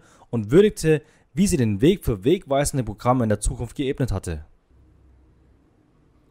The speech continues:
Ein weiteres Besetzungsmitglied, das die Arbeit an der Show verabscheute,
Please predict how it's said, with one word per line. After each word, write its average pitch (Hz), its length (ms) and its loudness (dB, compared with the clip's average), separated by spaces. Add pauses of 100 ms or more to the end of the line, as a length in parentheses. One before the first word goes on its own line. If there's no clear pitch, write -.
(160)
Ein 151 240 2
weiteres 202 500 4
Besetzungsmitglied, 165 840 0
das 123 160 0
die - 160 -8
Arbeit 160 360 0
an 104 80 -4
der 104 80 -4
Show 165 340 -2
verabscheute, 139 840 0